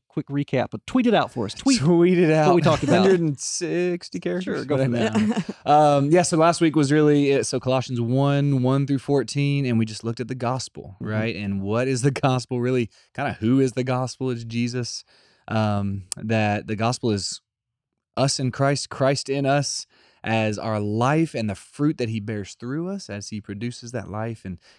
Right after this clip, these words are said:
Speaker 2: kinda works that out, you know, in us and through us in love. Um,
Speaker 1: Mm-hmm.
Speaker 2: yeah, just the center, really. That's the center of the gospel, and Paul kinda opens the, the letter up with
Speaker 1: Right.
Speaker 2: that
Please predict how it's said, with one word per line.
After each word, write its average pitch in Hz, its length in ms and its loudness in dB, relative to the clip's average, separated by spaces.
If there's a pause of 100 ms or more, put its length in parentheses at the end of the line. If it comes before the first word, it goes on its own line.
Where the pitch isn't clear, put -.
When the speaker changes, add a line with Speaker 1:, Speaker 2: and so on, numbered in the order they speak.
Speaker 2:
kinda 107 120 -4
works 98 300 -6
that 101 140 -8
out, 98 180 -8 (300)
you 113 120 -8
know, 90 120 -8
in 110 160 -4
us 113 180 -6
and 110 100 -8
through 92 200 -6
us 90 120 -12
in 87 240 -10
love. 131 440 -4 (520)
Um, 90 460 -10 (100)
Speaker 1:
Mm-hmm. 120 260 -10 (220)
Speaker 2:
yeah, 113 260 -2
just 110 200 -12
the 123 80 -6
center, 107 420 -6
really. 117 220 2
That's 123 200 2
the 135 60 -4
center 139 220 0
of 135 80 2
the 127 60 0
gospel, 120 400 0
and 110 100 -4
Paul 113 220 2
kinda 107 200 -2
opens 107 220 -2
the, 104 300 -8
the 107 120 -10
letter 95 280 -8
up 90 120 -12 (160)
with - 140 -6
Speaker 1:
Right. 117 160 -2
Speaker 2:
that - 120 -14